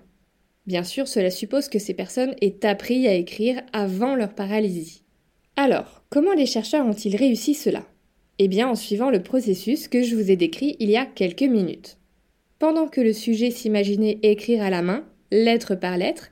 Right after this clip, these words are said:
les mots qu'on lui dictait, les chercheurs ont enregistré l'activité cérébrale de plus de deux cents neurones spécialisés dans le contrôle de la main.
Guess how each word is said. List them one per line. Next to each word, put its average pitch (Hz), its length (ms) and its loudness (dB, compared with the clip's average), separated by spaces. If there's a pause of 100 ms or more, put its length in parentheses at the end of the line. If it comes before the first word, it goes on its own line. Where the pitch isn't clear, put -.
(160)
les 202 160 0
mots 240 160 4
qu'on 233 160 -2
lui 196 140 0
dictait, 180 480 -4
les 262 180 4
chercheurs 214 640 -2
ont 294 200 -4
enregistré 208 580 0
l'activité 214 560 0
cérébrale 196 800 -2
de 208 80 4
plus 226 240 0
de 214 100 0
deux 196 320 0
cents 277 300 -4
neurones 233 440 0
spécialisés 240 760 -2
dans 226 120 0
le 185 120 0
contrôle 233 480 -4
de 247 80 2
la 208 160 2
main. 175 180 -2